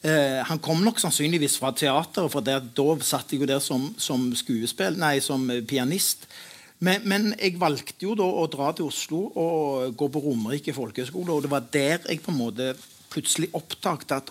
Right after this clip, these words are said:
"Oi, det er jo flere sånne <laughs> av min sort. Jeg trodde det var bare én, jeg." <laughs> Så da, da følte jeg på en måte, eh, plutselig at, "Å ja, det er noen av den sorten der, ja.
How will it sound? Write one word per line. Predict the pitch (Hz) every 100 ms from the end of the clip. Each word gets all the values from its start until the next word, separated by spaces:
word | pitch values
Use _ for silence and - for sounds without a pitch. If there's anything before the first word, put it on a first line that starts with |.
| -
"Oi, | 190 127
det | 139
er | 175
jo |
flere | 185 - 185 101 101 101
sånne | - 220 180 123 131 - - -
<laughs> | - - 262 196
av | 170
min | 156 165
sort. | 214 - 170 - - - - - - - 240 214 -
Jeg | -
trodde | 190 - -
det | 190
var | 185
bare | 160 214 240
én, | 226 247 262 247
jeg." | 196 - - - 220 302 - - -
<laughs> | - - - - - - - -
Så | 196
da, | 156 196 208
da | 196 143 196
følte | 214 - 180 143 185
jeg |
på | 175
en | 214
måte, | 170 165
eh, | 160 165 160 156 143 135 135 143 123
plutselig | - 185 - - 160
at, | 151 -
"Å | 165
ja, | 196 156
det | -
er | 147 143
noen | 214 185
av | 185
den | 190 220
sorten | 214 - 185 156 143 - 160 139
der, | 139
ja. | 147